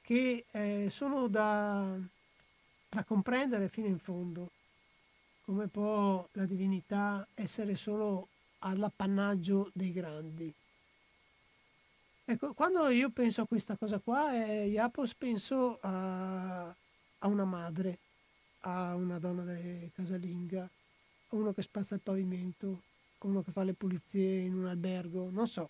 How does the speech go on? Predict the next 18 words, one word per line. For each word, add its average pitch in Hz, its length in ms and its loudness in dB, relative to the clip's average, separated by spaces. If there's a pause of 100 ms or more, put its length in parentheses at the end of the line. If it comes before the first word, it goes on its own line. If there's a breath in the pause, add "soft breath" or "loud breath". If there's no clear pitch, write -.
a 190 100 -14
qualcosa 233 360 2
di 226 120 2
questo 233 260 -2
tipo. 247 360 -2 (840)
E 247 100 4
dico 254 260 4
che 226 360 4 (440)
se - 180 0
questa 285 200 4
persona 254 440 6
è 233 40 8
immersa 254 560 6
esattamente 233 640 2
come 220 320 2
dice 233 380 6
il 196 120 4
testo, 208 640 0